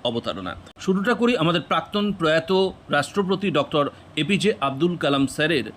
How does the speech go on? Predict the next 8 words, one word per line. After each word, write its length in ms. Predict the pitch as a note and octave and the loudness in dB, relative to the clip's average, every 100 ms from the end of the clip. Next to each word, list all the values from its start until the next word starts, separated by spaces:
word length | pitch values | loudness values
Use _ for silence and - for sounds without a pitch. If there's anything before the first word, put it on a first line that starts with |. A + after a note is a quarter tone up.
| - - - | -18 -20 -6
দুটো 180 | C#3+ G3 | -2 -2
কোট 340 | F#3+ G3 G#3 G#3+ - - - | 0 2 2 2 -10 -20 -2
উদ্ধৃতি 400 | E3 C3 D#3+ C#3+ | 0 2 0 -2
করে। 240 | B2 G2 - - - - | -6 -8 -14 -18 -20 -14
"Self 380 | - - A3 G#3 | -4 0 0 2
respect 560 | F#3+ E3 - G#3 G#3 - | 0 0 -2 -2 -2 -4
is 160 | D3+ C3 | 0 2
more 320 | C3 F#3+ | 4 2